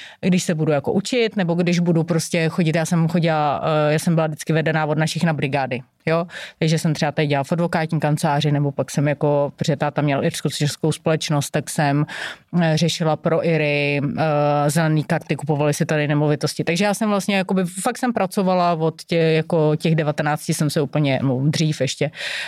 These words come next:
eh, jsem se živila prostě úplně v pohodě. A, eh, opravdu i na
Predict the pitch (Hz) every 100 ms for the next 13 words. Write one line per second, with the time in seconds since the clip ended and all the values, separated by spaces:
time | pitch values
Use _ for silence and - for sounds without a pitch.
0 | - 170 156 151 147 151 175 160 165 165
1 | 147 147 147 147 165 - - 170 170 156
2 | 147 - 151 156 190 262 - _ _ _
3 | _ _ _ _ _ _ - 170 - -
4 | - - - - 180 170 156 156 - _
5 | 185 214 202 202 - 170 175